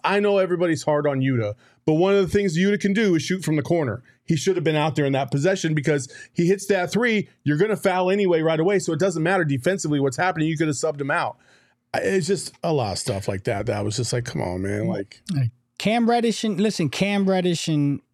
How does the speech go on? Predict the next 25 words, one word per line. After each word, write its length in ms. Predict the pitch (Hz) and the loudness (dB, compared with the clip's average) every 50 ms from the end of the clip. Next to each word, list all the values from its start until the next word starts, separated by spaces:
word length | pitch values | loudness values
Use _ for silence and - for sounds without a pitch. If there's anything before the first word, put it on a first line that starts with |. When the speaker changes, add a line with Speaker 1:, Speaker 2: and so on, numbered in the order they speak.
| _ - - | _ -6 -2
Speaker 2:
Austin 420 | 139 143 143 135 - - 139 131 120 | 0 0 0 0 0 -2 0 0 2
Reaves 580 | 120 117 110 107 107 104 104 110 - - - - _ | 2 2 2 2 2 0 0 -2 -4 -6 -8 -10 _
stepped 400 | - - - - - 131 120 - | -10 -10 -4 -2 -2 -2 0 -2
up. 220 | 120 95 80 - - _ _ _ _ _ _ _ _ _ _ _ - - _ _ _ | -2 -4 -4 -8 -14 _ _ _ _ _ _ _ _ _ _ _ -20 -20 _ _ _
They 140 | - 156 151 | 0 0 2
bust 360 | 131 135 151 147 127 - - | 2 2 0 0 -2 -2 0
ass 300 | 139 131 123 120 113 101 | 0 2 2 2 0 -2
tonight, 380 | - - 104 101 95 90 92 - | -2 -2 -2 0 -2 -2 -2 -2
period. 440 | - 156 170 151 123 107 95 - | 0 0 0 2 0 -2 -4 -4
I 60 | - - | -2 0
don't 200 | 135 143 151 135 | 2 2 0 0
care 200 | - 151 143 135 | 0 0 0 2
how 120 | 143 151 | 2 2
you 160 | 160 156 151 143 | 2 2 0 0
chop 280 | - 180 156 151 - | -2 -2 -2 0 0
it 100 | 151 139 | 0 2
up. 200 | 143 139 131 - | 2 0 0 0
They 140 | - 147 151 | -2 -2 -2
came 260 | - - 160 151 143 | 0 0 0 0 0
to 60 | 139 | 0
play. 260 | 123 - 143 139 131 127 | -2 -2 -2 0 0 0
They 100 | 131 135 | 0 0
did 200 | 127 143 139 123 | 0 0 0 0
their 140 | 139 139 135 | -2 -2 -2
job. 480 | 120 - 131 120 113 117 117 117 - | -4 -4 -4 -4 -2 -4 -4 -4 -8